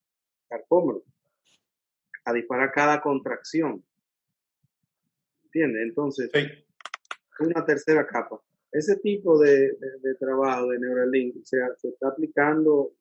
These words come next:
Speaker 1: bueno, en la forma más primitiva, antes de Neuralink. Y lo que se está haciendo son unos implantes con diez electrodos que le ha permitido a personas que tienen,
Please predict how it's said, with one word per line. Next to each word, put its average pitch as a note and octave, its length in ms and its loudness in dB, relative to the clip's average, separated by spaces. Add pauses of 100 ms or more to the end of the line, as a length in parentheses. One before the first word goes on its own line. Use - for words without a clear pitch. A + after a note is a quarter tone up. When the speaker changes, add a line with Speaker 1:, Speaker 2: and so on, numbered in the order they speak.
(140)
Speaker 1:
bueno, B2 220 -4
en A#2+ 60 -20
la - 80 -18
forma C#3 300 -4
más C#3 220 -2
primitiva, C#3 560 0 (1000)
antes D3 420 2
de A2+ 100 0
Neuralink. G#2+ 560 -2 (680)
Y B2 180 2
lo B2 180 0
que A#2+ 120 -6
se B2+ 120 -4
está C3+ 180 -2
haciendo D3 440 2
son C#3+ 240 0
unos D3 200 2
implantes C#3+ 800 0 (480)
con A#2+ 200 -4
diez B2+ 180 4
electrodos C#3+ 880 4 (340)
que B2 80 -4
le B2 120 0
ha B2+ 160 -2
permitido C3+ 760 2
a G#2 80 -4
personas C3 640 0
que A2+ 120 -2
tienen, B2+ 920 -4